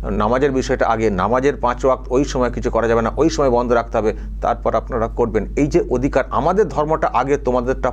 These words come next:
পরে, এটা কিসের জন্য? এটা কিসের জন্য? আর এটা করলে প্রশ্ন উঠবে না?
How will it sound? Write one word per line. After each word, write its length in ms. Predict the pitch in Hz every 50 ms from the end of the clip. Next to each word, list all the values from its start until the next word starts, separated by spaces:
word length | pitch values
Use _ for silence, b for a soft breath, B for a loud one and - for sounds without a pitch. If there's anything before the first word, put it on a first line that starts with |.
| - - -
পরে, 280 | 107 117 127 117 98 90 B B B B B -
এটা 180 | - 175 208 208
কিসের 480 | - - 202 180 - 220 214 165 -
জন্য? 440 | - 147 123 117 - 78 - - - - - - - - - - - - - - -
এটা 200 | 185 196 208 240
কিসের 580 | 233 - 240 247 247 - 262 247 196 147 110 -
জন্য? 300 | 175 185 160 139 120 107
আর 180 | - - 104
এটা 240 | - 147 156 - 202
করলে 380 | 190 - - 190 185 196 202 196
প্রশ্ন 300 | 185 165 175 180 - 196
উঠবে 300 | 190 196 214 247 403 392
না? 100 | 294